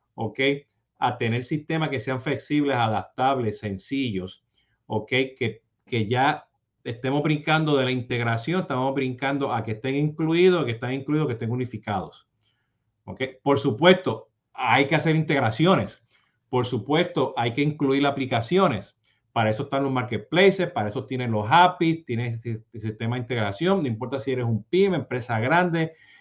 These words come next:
si usas un Zapier o utilizas el, el, el orchestration de ustedes, todo eso está disponible. Lo bonito es que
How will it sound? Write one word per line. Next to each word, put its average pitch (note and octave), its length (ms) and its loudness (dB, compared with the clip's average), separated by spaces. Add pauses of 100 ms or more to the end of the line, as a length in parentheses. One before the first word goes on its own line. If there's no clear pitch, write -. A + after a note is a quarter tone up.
(120)
si A#2+ 140 -6
usas A#2+ 240 0
un A#2+ 160 0
Zapier F3 640 4
o C3 80 4
utilizas C3+ 540 -2
el, A#2+ 280 0
el, A2 280 -2
el A2+ 100 0
orchestration C3 760 0
de A#2 60 0
ustedes, F3 680 4 (680)
todo C#3+ 320 6
eso G3 120 4
está F#3+ 180 4
disponible. F3 880 4 (600)
Lo B2+ 180 0
bonito C#3+ 400 0
es G3 160 2
que C3 360 -4